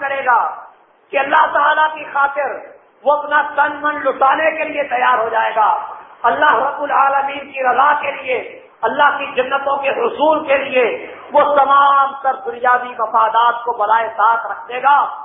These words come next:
وَاللَّهُ رَءُوفٌ بِالْعِبَادِ۔ پھر رب اس پر راضی ہوتا ہے، اس پر نرمی کرتا ہے، رحمتیں اسی پر برسا کرتی ہیں۔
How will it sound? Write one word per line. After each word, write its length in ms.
وَاللَّهُ 500
رَءُوفٌ 580
بِالْعِبَادِ۔ 840
پھر 140
رب 220
اس 160
پر 120
راضی 300
ہوتا 340
ہے، 220
اس 160
پر 100
نرمی 360
کرتا 420
ہے، 160
رحمتیں 420
اسی 260
پر 140
برسا 380
کرتی 220
ہیں۔ 280